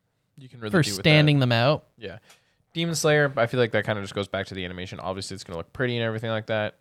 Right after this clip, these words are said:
Speaker 1: Character designs are interesting.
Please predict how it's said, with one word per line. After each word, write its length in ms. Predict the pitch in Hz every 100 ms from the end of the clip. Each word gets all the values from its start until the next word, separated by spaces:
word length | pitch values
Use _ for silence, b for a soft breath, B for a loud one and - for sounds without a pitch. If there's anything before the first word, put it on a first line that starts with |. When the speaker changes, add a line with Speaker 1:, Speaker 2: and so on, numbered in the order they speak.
| _
Speaker 1:
Character 460 | 120 104 104 98 98 -
designs 500 | 95 101 95 95 - -
are 460 | 98 95 92 92 - _ _ _ _ _ _ -
interesting. 600 | 117 120 110 - 98